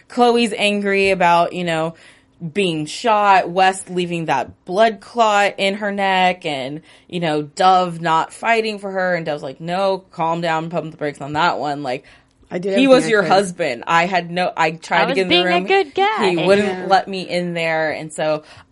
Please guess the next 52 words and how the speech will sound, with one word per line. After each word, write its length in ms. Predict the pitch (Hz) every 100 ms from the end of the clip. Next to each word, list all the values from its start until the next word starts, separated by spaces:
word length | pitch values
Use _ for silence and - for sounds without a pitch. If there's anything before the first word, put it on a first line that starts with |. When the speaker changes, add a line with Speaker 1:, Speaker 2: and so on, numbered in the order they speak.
| _
Speaker 1:
they 260 | 170 190 185
finally 420 | 190 180 180 180
get 180 | 170 170
to 80 | 165
talk 460 | - - 160 156
out 200 | 151 147
their 140 | 147 143
problems, 600 | - 139 139 131 135 147
and 180 | 123 131
so 240 | 131 110
Speaker 2:
It 40 |
was 160 | 214 -
cute. 280 | - 262 185
It 120 | 202
was 100 | 214
Speaker 1:
it 40 | 208
was 100 | 208
Speaker 2:
mellow, 320 | 208 208 175
Speaker 1:
cute. 60 | -
Speaker 2:
too. 140 | - 175
It 20 |
wasn't 300 | 175 180 165
too 220 | - 180
intense. 600 | 170 165 156 151 156 -
Speaker 1:
Yeah, 220 | 196 151 -
'cause 160 | 190
we 80 | 202
know 140 | 220
Chloe 260 | 208 170 147
can 140 | 147
get 160 | 147 - -
really 240 | - 82
intense 320 | - 147 - -
Speaker 2:
Yeah. 80 |
Speaker 1:
sometimes, 500 | 165 151 160 151 156 -
so 300 | 143 95 - - - _ -
luckily 340 | - 220 208
it 80 | 165
wasn't 240 | 139 147 135
anything 540 | 123 131 127 127 131 -
too 200 | - 131
intense. 640 | 131 - 127 - - -
And 160 | 170 165
then 240 | 156 156 - _ -
our 140 | 202
comedic 580 | 208 233 226 269 240 -
relief 360 | 175 156 147
for 120 | - 156
the 120 | 143
night 360 | 131 127 -
was 480 | - 160 143 143 147 -
N-, 120 | 160